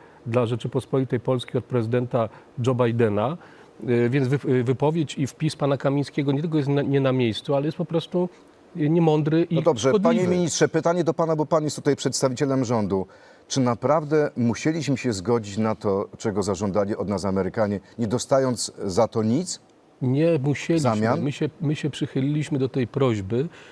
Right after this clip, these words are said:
Speaker 1: bo uważamy, że w ramach naszych zobowiązań sojuszniczych tak należy działać, bo za chwilę my będziemy mieli wiele innych, nie powiedziałbym próśb, czy, y, ale, y, krótko mówiąc,
Speaker 2: Pytanie, czy
Speaker 1: projektów,
Speaker 2: będzie
Speaker 1: które
Speaker 2: taka okazja, żeby udało się uwolnić pana Poczobuta?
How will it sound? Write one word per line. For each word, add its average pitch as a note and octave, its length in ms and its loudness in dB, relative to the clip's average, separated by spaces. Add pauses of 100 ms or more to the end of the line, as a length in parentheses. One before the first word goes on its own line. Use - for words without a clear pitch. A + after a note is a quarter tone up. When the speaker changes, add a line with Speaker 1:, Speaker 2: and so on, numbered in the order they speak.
(260)
Speaker 1:
bo C3+ 60 4
uważamy, C#3+ 480 2
że C#3 140 0
w A#2+ 60 0
ramach C#3 360 0
naszych C#3+ 300 -2
zobowiązań B2 540 0
sojuszniczych C3+ 880 -2
tak C#3+ 300 -2
należy C3+ 320 0
działać, C3 320 2
bo A2+ 120 -2
za B2 120 0
chwilę C3+ 260 -2
my C3+ 100 0
będziemy B2+ 300 0
mieli C3 140 0
wiele C3 200 2
innych, D#3 760 0 (260)
nie C3 220 0
powiedziałbym C3+ 440 0
próśb, C#3 380 0
czy, - 120 -4
y, A2 540 -2
ale, B2+ 180 2
y, B2 320 -2
krótko C#3+ 340 -2
mówiąc, C#3 400 0 (220)
Speaker 2:
Pytanie, D3 260 2
czy - 20 6
Speaker 1:
projektów, F3+ 320 4
Speaker 2:
będzie F#3 140 2
Speaker 1:
które E3+ 140 2
Speaker 2:
taka E3 140 4
okazja, E3 440 4
żeby D3+ 380 0 (260)
udało D#3+ 320 4
się D#3+ 120 0
uwolnić D#3+ 380 0
pana D#3 200 2
Poczobuta? D3+ 640 -2